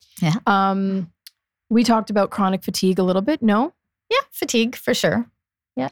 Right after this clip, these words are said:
Speaker 2: Digestive disorders.
Speaker 1: Yes.
Speaker 2: Migraines. That's an interesting one.
Speaker 1: I have a lot, uh, a lot of clients that come to just, it, it does release some of that pressure.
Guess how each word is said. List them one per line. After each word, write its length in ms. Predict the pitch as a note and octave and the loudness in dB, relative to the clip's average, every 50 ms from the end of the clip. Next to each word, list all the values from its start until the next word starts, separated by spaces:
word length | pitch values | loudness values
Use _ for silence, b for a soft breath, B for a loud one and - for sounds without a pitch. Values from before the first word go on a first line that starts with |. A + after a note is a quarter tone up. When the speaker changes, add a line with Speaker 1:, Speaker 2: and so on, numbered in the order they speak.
| - _ _ _ - | -10 _ _ _ -2
Speaker 2:
Digestive 540 | - - G3 F#3 - G3 F#3 F3+ - G3+ F#3+ | 2 2 2 4 2 0 0 0 -2 -2 0
disorders. 720 | G#3 G3+ - G3+ F#3+ F#3+ G3+ G#3 B3 C#4+ - - - - - | 0 0 2 2 2 2 2 0 0 -2 -4 -6 -8 -6 -6
Speaker 1:
Yes. 580 | D#3+ D#3+ - G3 G#3+ - - - - - - - - | -6 -4 -4 -4 -4 -4 -6 -6 -8 -8 -6 0 2
Speaker 2:
Migraines. 800 | G3+ F#3+ F#3+ G3 G3+ G#3 G#3+ G#3 G#3+ A3+ B3+ C#4+ D#4+ - - - - | 2 4 4 2 2 2 0 2 2 2 2 0 0 -4 -6 -2 0
That's 220 | G3 F3+ F3+ - - | 0 0 2 0 -2
an 80 | F#3 | -2
interesting 400 | F3+ F3 E3 F#3+ E3 - F3+ F3 F3 | -2 -2 -4 -4 -4 -2 -2 -2 0
one. 300 | F3 E3 - - F3 E3 - | 0 -2 -2 -4 -6 -4 -2
Speaker 1:
I 80 | - E3+ | 0 0
have 100 | E3 E3 | 2 2
a 60 | E3 | 2
lot, 300 | D#3+ D#3+ E3 F#3+ - - - - - | 0 0 0 -2 -2 -6 -10 -6 -2
uh, 440 | F#3+ F3 F3 E3+ E3+ E3+ F3 F#3 G3 | 0 0 2 2 0 0 -2 -4 -6
a 40 | F#3 - _ _ A#3 - _ - | -8 -12 _ _ -20 -12 _ -2
lot 200 | D#3 D3+ F3+ G#3+ | 0 0 0 0
of 60 | A3 | 0
clients 360 | - C#4 D4 F4+ D#4 - - | 0 -2 0 0 -2 -2 -4
that 100 | - F#3 | -6 -4
come 320 | - G3+ F#3+ F3+ F3+ F#3 F3 | -2 0 2 2 2 0 0
to 180 | - - E3+ E3 | 0 -2 -2 0
just, 360 | E3 F#3 F3+ F3 - - - | 0 0 -2 -2 -4 -4 -4
it, 300 | G3+ G3+ - F#3+ F#3+ - - | -4 0 0 -2 -2 0 0
it 200 | F3+ F3 F3 - | -2 -2 0 0
does 340 | F#3 F3 F3+ G3+ G#3+ G#3 A3+ | 2 2 2 2 0 -2 -2
release 400 | A3 G3 F3+ F3+ G#3 F#3+ - - | -2 -2 0 0 -2 -2 -2 -2
some 180 | - F#3 F#3+ | -2 0 0
of 60 | G3+ | 2
that 180 | G#3 A3 - - | 0 -2 -2 -2
pressure. 400 | - - - - G3 F3 F3 | -4 -4 -2 -2 0 0 -2